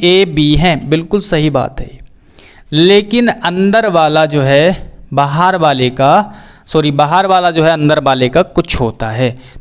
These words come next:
तो ये क्या होगा? कुछ होगा, यानी कुछ बी ए है, सही बात है। और सभी ए बी है, ये क्या है? ये भी सही बात है, ये सभी होगा। ठीक है, और ये कुछ भी हो जाएगा, भाई ये कुछ भी हो जाएगा, ये तो दोनों हो जाएगा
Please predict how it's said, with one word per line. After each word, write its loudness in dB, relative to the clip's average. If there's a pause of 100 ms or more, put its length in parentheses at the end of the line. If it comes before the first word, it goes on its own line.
तो -2
ये 2
क्या 2
होगा? 2
कुछ -4
होगा, -2 (120)
यानी 0
कुछ -2 (420)
बी 0 (240)
ए 4
है, 2
सही -4
बात -4
है। -4 (340)
और -6
सभी 0 (160)
ए 4
बी 0
है, 0
ये -4
क्या 0
है? 0
ये -8
भी -8
सही -2
बात 0
है, -12 (300)
ये -2
सभी -2
होगा। -4
ठीक -2
है, -2 (460)
और 2
ये 0
कुछ -4
भी 0
हो 4
जाएगा, 2 (440)
भाई 0
ये 0
कुछ -2
भी 0
हो 4
जाएगा, 0 (640)
ये -4
तो -4
दोनों 2
हो 2
जाएगा -2